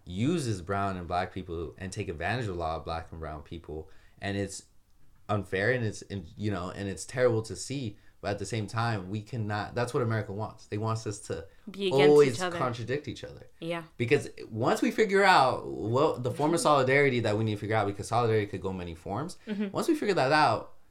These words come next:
Speaker 1: then it's, it's over. You know,
Speaker 2: Yeah.
Speaker 1: like, whatever
Speaker 2: A hundred percent.
Speaker 1: it, that may be, if that means war, if that means just legislative, like,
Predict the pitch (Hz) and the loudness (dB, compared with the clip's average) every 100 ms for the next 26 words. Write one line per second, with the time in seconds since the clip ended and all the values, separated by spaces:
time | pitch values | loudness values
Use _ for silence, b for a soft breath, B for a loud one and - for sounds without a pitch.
0 | _ _ - - - - 123 151 165 160 | _ _ -20 -20 -14 -2 4 6 8 6
1 | 143 117 101 120 123 - 139 151 202 240 | 4 0 -2 0 0 4 4 8 10 10
2 | - 147 156 208 196 131 127 117 131 180 | 8 4 6 10 8 8 2 2 10 10
3 | 220 202 156 143 160 156 156 156 143 113 | 12 8 8 8 8 10 8 6 2 2
4 | 120 185 139 120 113 101 92 98 143 262 | 2 2 2 2 0 -2 -4 -2 -2 -2
5 | 143 110 107 107 104 92 104 101 - 104 | -2 0 0 0 -4 -2 -2 -2 -2 -4
6 | 98 98 - 110 98 85 - 92 85 82 | -4 -10 -4 -2 -2 -4 -10 -8 -8 -10